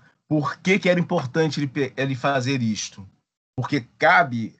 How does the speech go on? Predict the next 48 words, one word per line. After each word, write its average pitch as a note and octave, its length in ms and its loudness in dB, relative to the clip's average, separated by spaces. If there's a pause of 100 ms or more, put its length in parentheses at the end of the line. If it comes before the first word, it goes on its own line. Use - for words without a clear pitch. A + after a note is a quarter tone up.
é, A#2 300 -2
é B2+ 60 0
onde C#3 180 -2
eu D3+ 80 -2
entendo, D#3 1120 0 (560)
o, A#2+ 160 -6
até C3 180 2
pelo D#3+ 140 -4
fato D3 140 0
de C#3+ 60 -6
eu - 20 -6
ter C3 80 -6
estudado C3+ 280 0
engenharia B2 360 0
ambiental, A#2 380 0
engenharia A#2+ 180 -4
sanitária, A#2 580 0 (640)
é, C3+ 140 -4
é C#3 180 2
necessário D3+ 460 0
você E3 220 0
investir E3 760 2
na C#3 140 0
saúde B2+ 560 2
pra B2+ 140 2
não C#3 140 2
gastar B2+ 600 2
com C3 80 -2
a B2 40 0
doença. A2+ 480 -8 (1300)
O C#3 80 -2
Brasil C#3+ 580 4 (1120)
fez C3+ 140 0
o C#3+ 40 -4
contrário, C#3+ 640 4
mas C#3+ 200 0
ele E3 140 0
investiu F#3+ 720 0
na A#3 140 4
doença. F#3+ 640 0
Por A3 180 -12
que D#4+ 120 -6
que D#4+ 80 -6
ele D4+ 100 -2
investiu B3 440 -4
na F3 140 -2
doença, C#3 480 -6
Vinícius? C3 680 -6